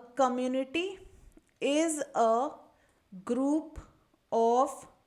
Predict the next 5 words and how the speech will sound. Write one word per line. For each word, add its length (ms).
organisms 1000
belonging 800
to, 320
belonging 920
to 400